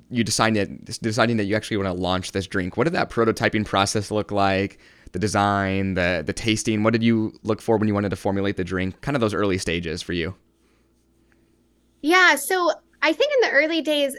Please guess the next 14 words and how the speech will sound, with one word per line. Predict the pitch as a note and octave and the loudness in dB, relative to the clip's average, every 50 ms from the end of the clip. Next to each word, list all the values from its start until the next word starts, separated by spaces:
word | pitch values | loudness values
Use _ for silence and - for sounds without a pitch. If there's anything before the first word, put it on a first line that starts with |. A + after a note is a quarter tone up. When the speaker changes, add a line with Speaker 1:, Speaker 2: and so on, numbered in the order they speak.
| - - | -6 -2
Speaker 2:
the | C4+ C#4+ C4+ | -2 0 2
hardest | D4 F4 G4+ A4+ A4+ - | 4 4 4 4 4 2
part | F4 F4 | 0 -2
is | D4+ C4 | -2 0
you | C4 | -2
don't | B3 B3 A#3+ | -2 -2 -2
really | B3 A#3+ B3+ B3 A#3+ | 0 0 0 2 2
know | A#3+ A3+ | 2 2
where | A3 A3 | 2 2
to | A3 | 0
start. | G#3+ A3 - - G#3+ F#3+ F#3 G3+ C4+ D#4+ - - - | -2 -6 -4 -2 0 0 2 2 2 0 -2 -2 0
Speaker 1:
Yeah. | - A#3 A3 G#3+ | 2 4 6 4
Speaker 2:
Um, | G3+ G3+ G3 - - - _ | 4 2 -2 -8 -10 -16 _
so | - - C4 B3+ A#3 | -8 -2 0 0 0